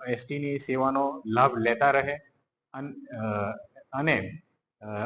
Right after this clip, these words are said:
અમારા થકી પણ તેઓની સેવામાં ઉત્તરોત્તર સા-, અ, તેઓને સારી સુવિધાઓ પૂરી પાડવામાં આવે, આ, તે પ્રમાણેના અમારા દ્વારા પણ પ્રયાસો કરવામાં આવશે અને મુસાફરો દ્વારા જે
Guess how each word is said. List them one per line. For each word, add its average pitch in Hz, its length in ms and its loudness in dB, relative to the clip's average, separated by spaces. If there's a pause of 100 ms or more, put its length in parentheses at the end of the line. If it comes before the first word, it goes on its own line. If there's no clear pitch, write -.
અમારા 147 320 4
થકી 147 240 -2
પણ 143 180 -2
તેઓની 139 480 0
સેવામાં 135 800 0 (140)
ઉત્તરોત્તર 135 720 2 (300)
સા-, 123 360 4
અ, 113 140 0
તેઓને 131 400 0
સારી 135 440 4 (320)
સુવિધાઓ 135 380 2
પૂરી 127 260 -2
પાડવામાં 127 460 2
આવે, 127 460 0 (480)
આ, 117 320 0 (540)
તે 147 140 -2 (320)
પ્રમાણેના 131 500 2
અમારા 127 360 2
દ્વારા 123 340 4
પણ 127 240 -4
પ્રયાસો 123 420 0
કરવામાં 123 440 0
આવશે 123 260 -4
અને 139 300 -4
મુસાફરો 131 540 0
દ્વારા 127 280 2
જે 135 480 0